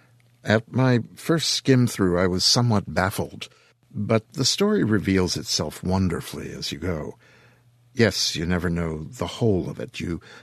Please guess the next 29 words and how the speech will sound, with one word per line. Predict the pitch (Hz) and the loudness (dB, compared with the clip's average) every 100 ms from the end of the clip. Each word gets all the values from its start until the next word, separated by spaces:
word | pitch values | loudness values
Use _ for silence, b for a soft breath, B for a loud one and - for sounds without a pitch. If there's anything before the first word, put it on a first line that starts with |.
| B | B
never | 117 110 | 4 6
know | 104 101 | 4 2
who, | 95 - 156 120 92 | 0 4 6 6 2
where, | 80 90 117 104 95 | 0 2 4 6 4
or | 87 87 87 - b | 2 0 -2 -2 b
when | - 101 123 120 | 0 2 4 4
you | 98 98 | 4 2
are. | 98 104 71 67 - _ _ _ _ _ _ - | 2 -2 -4 -10 -16 _ _ _ _ _ _ -2
But | 110 - | -2 2
the | 117 | 0
essential | 110 139 139 - 110 | 2 0 -2 -2 -4
humanity | - 90 90 104 82 76 78 | 0 0 2 0 -2 -4 -8
of | |
the | - | -8
tale | - 87 80 78 | -8 -6 -6 -6
becomes | 82 - 127 85 - | -8 -4 -2 -2 0
readily | 95 87 71 | -2 -2 -6
apparent. | - - 90 76 71 - B B B B B B _ _ _ _ - | -12 -10 -8 -6 -10 -18 B B B B B B _ _ _ _ -4
Obviously, | 120 120 101 - 90 78 | 0 4 2 2 0 0
this | 73 98 - - - - _ _ _ - | 0 0 2 -2 -4 -8 _ _ _ -4
is | 95 | -2
a | |
story | - - 104 80 82 | 0 2 2 2 0
that | 80 80 - | -2 -6 -6
bears | 85 80 76 78 - - | -8 -6 -8 -8 -10 -8
rehearing | 76 101 92 90 78 82 82 | -2 0 0 -4 -4 -4 -6
and | 80 76 78 - | -6 -10 -12 -14
rereading. | 85 92 85 90 92 - - b b b b b b b - | -6 -4 -2 -2 -4 -6 -14 b b b b b b b 2
And | 143 147 | 4 4